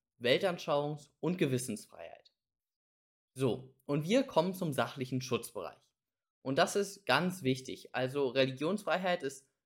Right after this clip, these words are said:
Top drei der klausurrelevantesten Grundrechte. Definitiv. Mit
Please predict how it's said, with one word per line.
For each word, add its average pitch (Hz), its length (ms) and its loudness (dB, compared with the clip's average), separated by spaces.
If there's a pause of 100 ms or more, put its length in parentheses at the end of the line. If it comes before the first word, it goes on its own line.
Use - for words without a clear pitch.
(120)
Top - 260 0
drei 135 260 4
der 127 220 4
klausurrelevantesten 123 1120 0
Grundrechte. 120 680 -2 (220)
Definitiv. 127 560 -4 (160)
Mit 117 340 -4